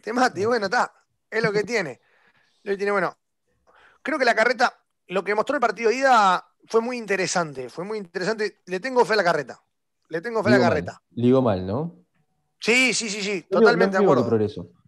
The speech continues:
Speaker 2: Lo mismo que Progreso. Progreso fue superior, fue superior,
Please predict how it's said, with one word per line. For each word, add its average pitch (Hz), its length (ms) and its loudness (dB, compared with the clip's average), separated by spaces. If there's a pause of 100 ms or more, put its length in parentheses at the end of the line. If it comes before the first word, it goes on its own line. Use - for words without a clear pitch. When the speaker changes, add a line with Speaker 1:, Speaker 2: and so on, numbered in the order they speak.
(120)
Speaker 2:
Lo 127 100 -2
mismo 156 160 2
que 131 60 0
Progreso. 107 360 -4
Progreso 127 260 -2
fue 117 360 -2 (300)
superior, 135 840 -2
fue 113 120 -8
superior, 120 540 -4